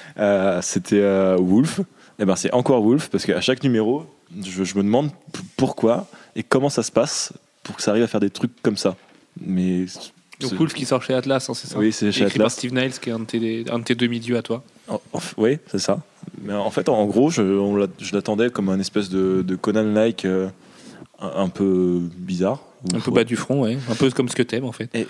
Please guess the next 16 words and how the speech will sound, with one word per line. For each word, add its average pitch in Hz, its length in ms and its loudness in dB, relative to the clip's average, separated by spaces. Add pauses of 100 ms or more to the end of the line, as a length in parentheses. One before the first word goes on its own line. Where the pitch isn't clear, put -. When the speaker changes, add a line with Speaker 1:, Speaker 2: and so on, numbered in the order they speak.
Speaker 1:
et 104 40 0
en 104 60 2
fait, 151 340 -6
c'est, 107 500 2
c'est - 600 -4
juste 127 260 0
la 113 80 4
gratuité 127 680 0 (640)
a-, 104 60 0 (120)
avec, 98 380 -2
euh, 95 420 0 (880)
euh, 87 280 -2 (300)
Spawn, 143 420 2 (300)
avec 107 460 -2 (600)
Conan, 117 420 2 (240)
avec 107 460 0